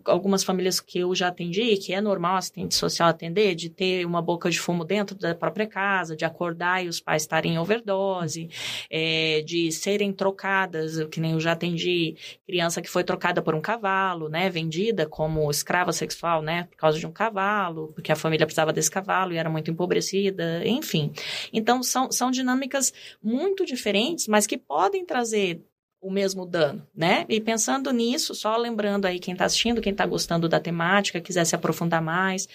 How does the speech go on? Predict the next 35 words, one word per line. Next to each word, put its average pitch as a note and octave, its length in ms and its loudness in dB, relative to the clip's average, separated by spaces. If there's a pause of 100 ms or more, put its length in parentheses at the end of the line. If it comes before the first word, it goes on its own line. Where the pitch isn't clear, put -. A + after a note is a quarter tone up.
(440)
ter B3+ 320 0
os G3+ 220 0
instrumentos A3 640 0
necessários G3 500 2
pra A#3+ 180 -2
trabalhar A#3+ 600 0
com B3 100 -6
as G3 140 -2
famílias F#3 380 0
nesse E3+ 260 2
sentido, B3 460 2
a B3 40 2
gente G#3 240 0
tem F#3 160 -10
várias F#3+ 360 2
pós-graduações, F#3+ 1200 0
né? F#3 260 0 (500)
Que, F3+ 260 0
que G3+ 120 -4
englobam G#3 520 4
essa F#3+ 180 -4
temática, G#3 580 0
entre G3 260 0
elas F3 520 0
a F3 420 2
de E3+ 120 -4
enfrentamento E3+ 800 0
à E3+ 100 6
violência, F3+ 580 0
né? G#3+ 140 4
Estratégias A3 600 0
de G#3 80 -2
enfrentamento F3+ 500 -2
à F3+ 40 -10
violência G3+ 520 0